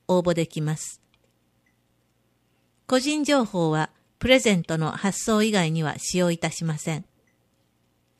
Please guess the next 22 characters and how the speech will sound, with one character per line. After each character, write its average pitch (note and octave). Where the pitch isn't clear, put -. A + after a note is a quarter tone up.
ア C4
ン A#3
ケ E3
ー C#3
ト。 -
一、 G3
ス -
マ D4
ー -
ト C#4+
フ A#3+
ォ -
ン D#3+
を D3+
使 -
っ F#3+
て F#3+
い F3
ま E3+
す -
か？ F3+
一、 -